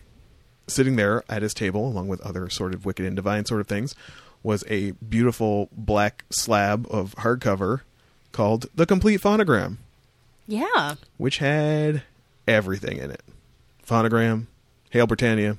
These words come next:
Speaker 1: The Singles Club, uh, The Immaterial Girl, all,
Speaker 2: And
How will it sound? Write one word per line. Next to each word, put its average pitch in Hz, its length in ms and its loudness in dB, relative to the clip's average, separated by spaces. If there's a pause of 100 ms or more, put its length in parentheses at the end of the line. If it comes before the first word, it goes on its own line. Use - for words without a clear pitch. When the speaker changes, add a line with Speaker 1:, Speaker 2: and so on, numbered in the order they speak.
(120)
Speaker 1:
The - 60 -12
Singles 107 320 -2
Club, 101 340 0 (920)
uh, 95 200 -4
The 98 120 -2
Immaterial 104 440 2
Girl, 101 300 0 (640)
all, 135 140 10
Speaker 2:
And 131 100 0